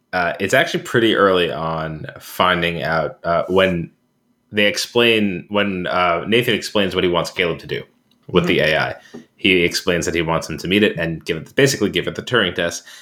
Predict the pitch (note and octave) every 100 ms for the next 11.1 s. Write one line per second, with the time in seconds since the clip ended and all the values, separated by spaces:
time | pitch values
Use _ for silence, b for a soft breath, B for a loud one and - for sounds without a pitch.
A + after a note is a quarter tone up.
0 | B - A#2+ - F3 A3 A3 E3 D#3 -
1 | - C3+ B2+ D#3+ D#3 A2+ F2+ E2 - _
2 | _ G#2 G2+ F#2+ - - C3 G#2+ A#2 B2
3 | - A2+ G#2 A#2 G#2 G#2 G#2 - _ F#2
4 | F#2+ F#2+ F#2 G2+ - F#2 F2+ G2+ F#2 C3
5 | G#2+ D#2 - G2 G2 F#2 F#2 - F#2 F#2
6 | F#2+ - G2+ F#2 - F#2 F#2 F2+ F2 G#2
7 | - G2+ F2 F#2+ G#2+ F#2+ F#2+ G2+ G2 G2+
8 | F#2+ F2+ F#2+ G2 A#2 A#2+ C#3+ E3 D3+ C#3
9 | B2+ B2+ A#2+ C3 A2+ A#2 - G#2+ - A2+
10 | G#2+ G2+ - G#2 F#2 - - G#2+ A#2+ C3+